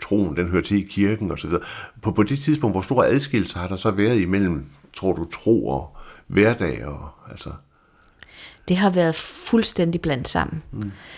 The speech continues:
Speaker 2: De-, den her, øhm, adskillelse, som vi har i dag, den er, den er ny.
Speaker 1: Mm.
Speaker 2: Der har helt klart været, øh,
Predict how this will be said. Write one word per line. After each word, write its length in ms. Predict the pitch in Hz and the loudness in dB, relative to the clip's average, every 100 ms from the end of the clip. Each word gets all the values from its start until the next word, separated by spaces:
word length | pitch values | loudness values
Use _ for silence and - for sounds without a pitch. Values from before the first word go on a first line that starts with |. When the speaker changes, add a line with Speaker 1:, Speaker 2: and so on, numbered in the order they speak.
| - - - | -20 -4 0
Speaker 2:
De-, 140 | - | 2
den 180 | 208 202 | 4 4
her, 400 | 208 220 196 160 151 151 | 4 4 4 4 2 0
øhm, 260 | 151 156 156 - - - - - _ | -2 -4 -8 -16 -20 -20 -20 -20 _
adskillelse, 760 | 143 220 - - - - - 160 - - | 4 4 2 -2 -4 -8 -8 -10 -14 -12
som 260 | - 175 170 | -2 0 2
vi 100 | 190 | 2
har 480 | 170 160 - - _ - | 2 0 0 -10 _ -6
i 60 | |
dag, 420 | 175 156 147 - _ _ _ _ _ _ | 0 2 0 -4 _ _ _ _ _ _
den 320 | 180 185 190 | 2 4 4
er, 220 | 180 160 139 | 4 2 0
den 200 | 170 175 | 0 2
er 60 | |
ny. 240 | 165 160 180 - - | 2 2 -2 -10 -12
Speaker 1:
Mm. 160 | 120 113 95 _ _ _ _ | -10 -8 -12 _ _ _ _
Speaker 2:
Der 60 | 170 | 0
har 280 | 180 180 175 | 4 2 2
helt 360 | 151 240 240 | 0 0 0
klart 360 | - 220 196 196 - | -2 0 0 -2 -4
været, 440 | 175 170 185 208 202 - - - - - | 0 2 2 0 -2 -8 -20 -20 -20 -2
øh, 60 | - | 4